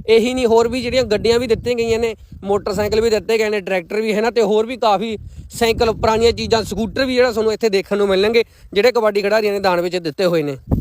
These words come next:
ਆਹ ਜਿਹੜੇ ਤੁਸੀਂ ਵੇਖ ਰਹੇ ਹੋ ਮੋਟਰਸਾਈਕਲ ਆ, ਸਪੈਸ਼ਲ ਜਿਹੜਾ ਕਮਰਾ ਹੈ, ਤੁਸੀਂ, ਆਹ, ਥਾਂ ਬਣਾਈ ਗਈ ਹੈ, ਮੋਟਰਸਾਈਕਲਾਂ ਵਾਸਤੇ ਬਣਾਈ ਗਈ ਹੈ, ਤੇ ਆਲੇ ਦੁਆਲੇ ਜਿਹੜੇ ਰੱਸੇ ਲਾਏ ਹੋਏ ਨੇ, ਕਿਉਂਕਿ ਬਹੁਤ ਸਾਰੇ ਤੁਹਾਨੂੰ ਇੱਥੇ ਬੁਲਟ ਦੇਖਣ ਨੂੰ ਮਿਲਣਗੇ, ਟੀ ਵੀ ਐਸ, ਹੀਰੋ ਹਾਂਡੇ ਜਾਂ ਹੋਰ ਕਾਫੀ ਸਾਰੇ ਤਰੀਕੇ। ਆ ਦੇਖੋ, ਉੱਪਰ ਲਿਖਿਆ ਹੋਇਆ ਬੈਸਟ ਜਾਫੀ,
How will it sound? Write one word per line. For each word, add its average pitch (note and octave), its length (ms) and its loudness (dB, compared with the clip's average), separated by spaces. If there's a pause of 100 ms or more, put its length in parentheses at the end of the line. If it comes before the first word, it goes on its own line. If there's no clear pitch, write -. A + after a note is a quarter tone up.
(720)
ਆਹ A3+ 120 2
ਜਿਹੜੇ B3 200 0
ਤੁਸੀਂ A#3+ 260 -4
ਵੇਖ G3 220 2
ਰਹੇ A#3+ 60 4
ਹੋ B3 60 6
ਮੋਟਰਸਾਈਕਲ G3+ 640 0
ਆ, A3+ 80 2
ਸਪੈਸ਼ਲ G3 480 0
ਜਿਹੜਾ G3+ 200 2
ਕਮਰਾ F#3 340 0
ਹੈ, F#3+ 60 2
ਤੁਸੀਂ, F3+ 260 -8 (140)
ਆਹ, E3 200 4
ਥਾਂ F3+ 240 2
ਬਣਾਈ A3 280 0
ਗਈ G3+ 120 -2
ਹੈ, A#3 60 0
ਮੋਟਰਸਾਈਕਲਾਂ G3+ 640 -2
ਵਾਸਤੇ G3+ 260 2
ਬਣਾਈ G#3+ 260 -2
ਗਈ G3 140 -6
ਹੈ, G3+ 40 -2
ਤੇ G3+ 100 -4
ਆਲੇ F#3+ 180 0
ਦੁਆਲੇ F#3 180 -2
ਜਿਹੜੇ G3 180 -2
ਰੱਸੇ G#3 260 -6
ਲਾਏ F3 140 2
ਹੋਏ F3+ 140 -2
ਨੇ, G3 100 -2 (420)
ਕਿਉਂਕਿ G3 200 -2
ਬਹੁਤ G#3+ 240 4
ਸਾਰੇ A3+ 200 2
ਤੁਹਾਨੂੰ A3+ 200 2
ਇੱਥੇ A3+ 120 2
ਬੁਲਟ F#3+ 280 -2
ਦੇਖਣ G#3+ 300 -2
ਨੂੰ G3+ 80 -2
ਮਿਲਣਗੇ, G#3 400 -2 (320)
ਟੀ A3 160 -2
ਵੀ G#3+ 120 0
ਐਸ, G#3 160 -2
ਹੀਰੋ G#3 260 0
ਹਾਂਡੇ G3+ 200 0
ਜਾਂ A#3 100 4
ਹੋਰ A3+ 260 4
ਕਾਫੀ G#3+ 300 2
ਸਾਰੇ A#3 240 2
ਤਰੀਕੇ। A3 300 -6
ਆ G#3+ 60 0
ਦੇਖੋ, G3+ 160 -2
ਉੱਪਰ G#3 180 -4
ਲਿਖਿਆ G3+ 220 -2
ਹੋਇਆ A3 120 2
ਬੈਸਟ F#3 240 -4
ਜਾਫੀ, G3 360 -2